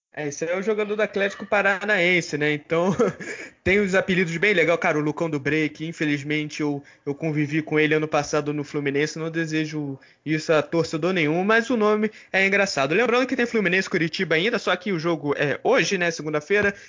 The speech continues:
e como hoje é segundona, então a gente não vai falar, né, porque a gente teria que gravar dez horas da noite, e a gente também não é pago pra isso.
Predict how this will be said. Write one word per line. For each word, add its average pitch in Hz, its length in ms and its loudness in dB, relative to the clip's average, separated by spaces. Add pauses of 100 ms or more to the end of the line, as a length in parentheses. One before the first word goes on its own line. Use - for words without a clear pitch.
e 151 60 -4
como 160 300 -2
hoje 160 260 0
é 147 160 2
segundona, 185 760 0
então 185 200 -2
a 180 80 0
gente 170 280 -4
não 175 140 0
vai 160 140 2
falar, 165 360 2
né, 185 120 -6
porque 147 520 -6
a 131 40 -4
gente 143 160 -10
teria 151 180 0
que - 120 -20
gravar 147 440 0 (320)
dez 156 240 2
horas 151 160 0
da 147 100 -2
noite, 180 420 -2
e 156 120 4
a 151 40 4
gente 156 340 -6
também 151 560 0
não 151 80 2
é 147 80 4
pago 160 360 2
pra 160 280 0
isso. 208 400 -2